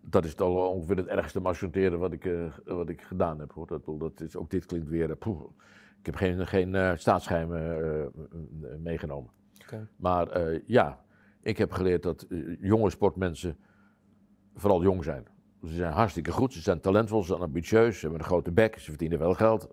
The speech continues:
Speaker 1: maar ze blijven jong. Dat is onervaren. Eh, eh, en ik heb gezien hoe, wat dat met ze doet. Dat heb ik echt tien jaar lang ervaren.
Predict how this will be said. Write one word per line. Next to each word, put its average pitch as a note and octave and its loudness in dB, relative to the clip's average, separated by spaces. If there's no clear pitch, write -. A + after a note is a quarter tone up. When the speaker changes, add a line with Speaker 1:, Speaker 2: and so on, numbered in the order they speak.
Speaker 1:
maar F#2+ -4
ze E2+ -6
blijven F#2 0
jong. F#2 0
Dat E2 -4
is E2 0
onervaren. G2+ 2
Eh, D2 -2
eh, - -6
en G#2 0
ik E2 -4
heb F#2 0
gezien E2+ -2
hoe, F2+ 0
wat F#2+ 2
dat D#2 -4
met E2+ -4
ze F#2 -2
doet. C#3+ 4
Dat F#2+ -10
heb D2+ -6
ik - -14
echt - -4
tien G2 4
jaar F2+ 4
lang E2 2
ervaren. G2 2